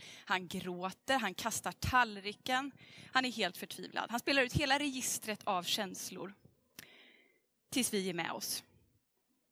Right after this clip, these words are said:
Och det är bara att erkänna att vi har kapitulerat inför mjölken. Och en kväll så når ljudnivån något slags klimax. Och både jag och min man tappar tålamodet och vi höjer våra röster och säger till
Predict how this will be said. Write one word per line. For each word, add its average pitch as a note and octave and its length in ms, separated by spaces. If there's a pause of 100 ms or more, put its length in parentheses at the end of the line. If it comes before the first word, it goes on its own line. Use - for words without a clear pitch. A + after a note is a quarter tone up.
(160)
Och A#3 80
det C4 40
är C4+ 40
bara C4+ 140
att B3+ 60
erkänna A#3 320
att G#3 80
vi A#3+ 80
har A3+ 80
kapitulerat G#3 800
inför F#3+ 300
mjölken. - 520 (1700)
Och D4+ 160
en F#4 140
kväll C#4 320
så D4 180
når B3 380
ljudnivån G#3 760
något A3 260
slags - 340
klimax. - 800 (160)
Och A3+ 220
både A3 220
jag B3 380
och A3 80
min G3+ 140
man B3 240
tappar F#3+ 260
tålamodet A3+ 680
och F3+ 100
vi F3 60
höjer C4+ 300
våra A#3 200
röster G#3 520
och A3 100
säger G#3+ 220
till F3 320